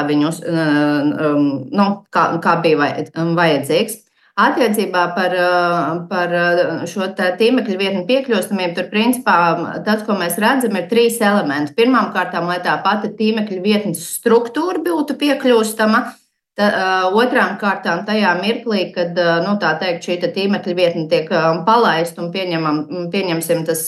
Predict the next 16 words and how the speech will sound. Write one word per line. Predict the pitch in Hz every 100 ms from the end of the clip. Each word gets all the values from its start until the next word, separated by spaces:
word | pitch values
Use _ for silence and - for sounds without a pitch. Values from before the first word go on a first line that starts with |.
| -
um, | 170 156 156 156 156 147 147
tas | 156 156
tīmekļa | - 202 190 185
vietnes | 175 170 170
īpašnieks | 247 349 233 - 190 165 -
sāk | 214 185 180
tur | 175 165
likt | 190 -
in-, | 185 196
iekšā | 190 175 180 196 - 165 165
informāciju, | 214 226 156 156 151 156 156
tad | 170 175
attiecībā | 202 190 170 170 156 156
ši-, | 151 175 170
uh, | 175 165 160 160 170
tad | 175